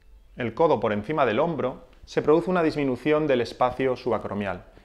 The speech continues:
Ese espacio, que está debajo justamente del acromion, es aquel por el que discurre el ligamento y el tendón supraespinoso. Si los músculos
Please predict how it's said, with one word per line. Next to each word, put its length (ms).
Ese 140
espacio, 500
que 100
está 480
debajo 340
justamente 500
del 140
acromion, 560
es 160
aquel 400
por 160
el 140
que 200
discurre 600
el 80
ligamento 640
y 60
el 100
tendón 320
supraespinoso. 720
Si 220
los 160
músculos 640